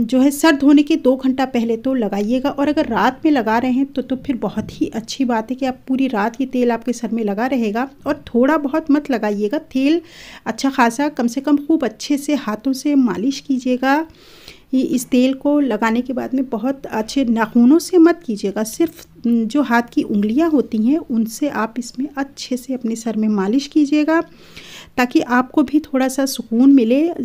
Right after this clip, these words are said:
बालों को भी आराम मिले और जो ब्लड सर्कुलेशन है आपका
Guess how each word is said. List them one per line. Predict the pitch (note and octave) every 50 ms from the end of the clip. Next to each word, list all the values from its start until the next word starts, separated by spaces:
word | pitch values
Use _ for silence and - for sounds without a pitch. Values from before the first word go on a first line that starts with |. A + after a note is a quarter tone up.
| A#3
बालों | A#3+ G3+ G3+ G#3 G#3+ A3 B3+ C#4
को | C#4 C#4+
भी | B3+ C#4 C4+
आराम | B3+ A3+ A3+ A#3 A#3
मिले | A#3 A3 G#3 A3 B3 D4 F4+ - - - _ _ - - _ - _
और | A3 A3+ G3+
जो | A3 B3 B3+ C4 C4 B3+ B3+ - -
ब्लड | A#3 C#4 D#4
सर्कुलेशन | D4+ - C#4+ A#3+ - - A3+ G#3+ A3 A3 - C#4+ C#4+
है | C#4+ C#4
आपका | A#3+ A#3 A#3 - - B3 C4